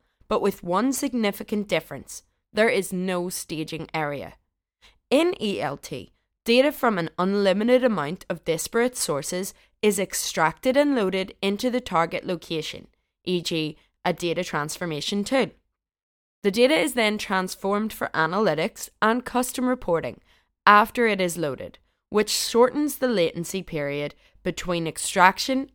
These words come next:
and delivery, but makes E L T more costly due to a heftier data storage requirement.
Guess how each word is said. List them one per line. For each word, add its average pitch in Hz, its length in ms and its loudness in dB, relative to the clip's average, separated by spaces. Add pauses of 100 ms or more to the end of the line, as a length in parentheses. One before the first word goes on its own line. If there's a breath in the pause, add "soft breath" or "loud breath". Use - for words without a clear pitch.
and 202 220 2
delivery, 170 580 -2 (320)
but 220 140 2
makes 262 380 2
E 208 180 6
L 185 160 4
T 165 280 -6
more 165 220 -4
costly - 680 -6 (240)
due 196 160 -2
to 185 160 -2
a 147 100 0
heftier 247 640 0
data 185 280 0
storage 160 560 -4
requirement. 139 640 -6